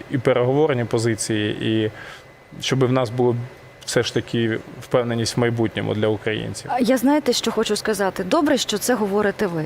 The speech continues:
Speaker 2: бо коли, а, можемо говорити ці слова ми з Костю, нас можуть, а, звинуватити в якомусь пафосі,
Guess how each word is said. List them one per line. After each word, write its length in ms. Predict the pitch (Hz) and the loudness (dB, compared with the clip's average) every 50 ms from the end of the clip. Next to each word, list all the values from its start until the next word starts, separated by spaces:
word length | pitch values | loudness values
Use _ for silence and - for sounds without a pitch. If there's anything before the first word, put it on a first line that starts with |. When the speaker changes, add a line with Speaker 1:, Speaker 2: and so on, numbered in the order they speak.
| 165 180 | -6 -8
Speaker 2:
бо 160 | 190 185 208 | -4 -4 -4
коли, 480 | 202 - 233 233 226 233 247 247 240 - - | -2 0 2 2 4 4 4 4 2 2 2
а, 100 | - 202 | 0 0
можемо 360 | 208 208 226 196 214 220 220 | 0 0 0 0 0 0 2
говорити 400 | 208 214 196 220 220 214 - 226 | 0 2 2 2 2 2 2 0
ці 160 | - - 220 | -2 -2 -2
слова 280 | 208 - 214 214 208 208 | -2 0 0 0 2 2
ми 160 | 220 247 330 | 2 2 0
з 60 | 330 | 0
Костю, 380 | - - 202 196 - - - 190 | 0 0 0 0 -2 -4 -2 -2
нас 280 | 196 190 202 214 - | 0 0 0 -2 0
можуть, 380 | 208 202 202 202 208 202 - - - | -2 -2 0 0 -2 -2 -2 -4 -2
а, 160 | - 185 196 | 0 0 0
звинуватити 580 | 175 190 208 208 208 202 208 214 202 190 - 185 | 0 0 0 2 2 2 2 0 0 -2 0 0
в 20 | |
якомусь 380 | 196 185 - 202 180 190 - - | 0 0 0 -2 -2 -4 -6 -2
пафосі, 580 | - 202 226 269 - 269 - - - 190 175 | 0 0 0 2 0 0 -2 0 -2 -4 -6